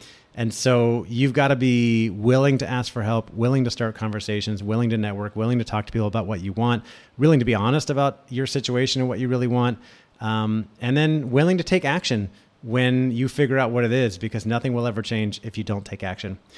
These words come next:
So I hope that was helpful for you. Um, it was sort of helpful and cathartic for me to, like, share that story and talk through that, because I've been in that situation before.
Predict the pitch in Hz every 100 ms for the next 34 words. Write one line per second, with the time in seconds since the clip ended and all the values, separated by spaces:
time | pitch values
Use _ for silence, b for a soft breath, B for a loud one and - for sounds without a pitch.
0 | B B 151 135 123 202 214 175 - 147
1 | 151 165 160 147 147 143 139 139 B B
2 | 127 127 120 110 117 127 - 151 123 110
3 | - 131 151 143 120 123 120 123 123 127
4 | 113 143 156 147 135 123 113 107 131 131
5 | 131 120 - 131 135 120 - 120 - 123
6 | 139 139 120 107 104 95 117 139 139 -
7 | 135 120 120 - 113 - 117 117 113